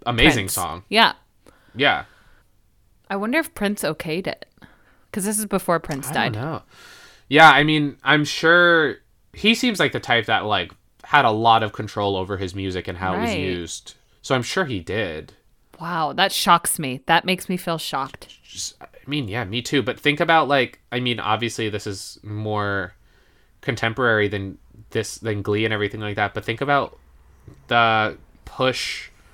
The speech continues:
Speaker 1: Stranger Things had with Kate Bush recently.
Speaker 2: What? I, I haven't been following.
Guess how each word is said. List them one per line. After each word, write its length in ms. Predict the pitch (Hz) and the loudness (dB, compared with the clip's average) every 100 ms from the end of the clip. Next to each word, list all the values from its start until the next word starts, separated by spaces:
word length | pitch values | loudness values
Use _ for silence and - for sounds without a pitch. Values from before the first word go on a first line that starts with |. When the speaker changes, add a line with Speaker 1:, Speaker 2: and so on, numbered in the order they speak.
| - | -16
Speaker 1:
Stranger 420 | - 131 123 131 | -4 -2 0 -2
Things 240 | 123 110 | -4 -6
had 280 | - 104 101 | 2 2 2
with 160 | 98 98 | -2 -6
Kate 240 | - 101 | -4 -2
Bush 200 | 113 151 | -2 -2
recently. 520 | 101 90 87 62 60 - - _ _ _ | -2 -4 -10 -14 -16 -18 -20 _ _ _
Speaker 2:
What? 320 | 185 202 156 - _ | 0 0 0 -6 _
I, 200 | 185 202 | 0 2
I 40 | 185 | 4
haven't 240 | 208 185 | 4 4
been 140 | 180 170 | 2 2
following. 420 | 165 156 156 | 0 0 -4